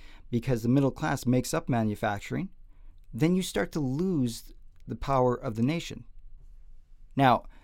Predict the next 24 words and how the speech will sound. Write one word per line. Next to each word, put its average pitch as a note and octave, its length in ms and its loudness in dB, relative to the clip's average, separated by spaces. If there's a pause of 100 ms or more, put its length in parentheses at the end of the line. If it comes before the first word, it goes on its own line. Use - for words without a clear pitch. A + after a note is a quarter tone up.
(120)
you B2 80 2
might C3+ 160 6
be B2 80 2
going, A#2+ 380 4
"Well, C#3 420 8
the C#3 120 -2
company A#2+ 720 4 (280)
that A#2 560 -2 (100)
is, A#2+ 200 -2 (120)
the B2+ 160 -2
company C3 480 2
in A2+ 160 6
America A#2 400 2
is G2+ 120 -2
making A#2+ 260 4
more A2 140 2
money." A#2+ 320 0
Yes, F3+ 200 2
but A#2 200 -6 (1400)
companies F#3+ 340 2
don't D3+ 300 4
have E3+ 180 0
any D#3 160 2
responsibility A#2+ 1080 0